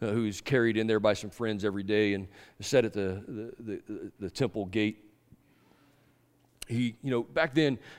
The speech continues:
back then beggars were different than beggars today. Beggars today will come up and stare at you in your car window. Try to guilt you into giving them money. Back then, beggars would sit and they wouldn't look at you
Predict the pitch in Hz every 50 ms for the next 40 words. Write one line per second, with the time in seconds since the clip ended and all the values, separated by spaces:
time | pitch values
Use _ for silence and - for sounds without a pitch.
0 | - - 190 190 226 240 240 240 208 160 131 156 165 180 156 170 143 113 127 113
1 | 104 143 147 - 170 156 - 147 131 127 147 151 143 151 139 - - 143 156 156
2 | 151 131 117 147 202 254 277 196 - - 139 160 160 147 139 - 147 143 135 -
3 | 120 - - 143 139 139 127 113 - 120 113 101 95 92 - 135 127 120 98 92
4 | 85 82 80 78 - _ _ _ - - - - - - - - - - - -
5 | - - - - - - - - - - - - - - - - - - - -
6 | _ _ _ _ _ _ _ - - 147 135 101 85 85 87 - 165 170 165 -
7 | 131 123 117 110 104 127 131 123 117 107 101 110 135 143 123 95 95 85 - -
8 | - _ _ _ _ _ _ _ - - - - _ _ _ _ _ _ _ _
9 | _ _ _ _ _ _ _ _ _ _ _ _ _ _ _ _ - 160 180 185
10 | 135 135 165 175 190 196 202 190 170 139 147 147 123 139 160 170 151 165 151 120
11 | 131 131 107 - - - - 165 160 147 - - - - - - - - 123 123
12 | 139 135 147 143 127 123 139 147 147 - 104 85 - - 90 90 90